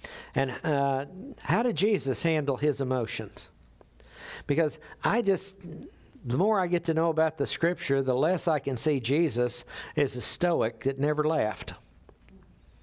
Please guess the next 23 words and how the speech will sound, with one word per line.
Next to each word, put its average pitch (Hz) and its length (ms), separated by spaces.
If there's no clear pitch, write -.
I 151 140
think 156 240
he 151 220
just 127 400
had 143 240
a 113 100
good 98 440
time 101 360
with 117 200
life. 104 460
He 202 160
also 160 480
cried, 113 580
I 160 160
know, 135 180
over 147 140
things 131 400
like 120 260
Lazarus. 127 840
Oh, 151 400
Jesus 139 400
showed 160 360
up. 127 340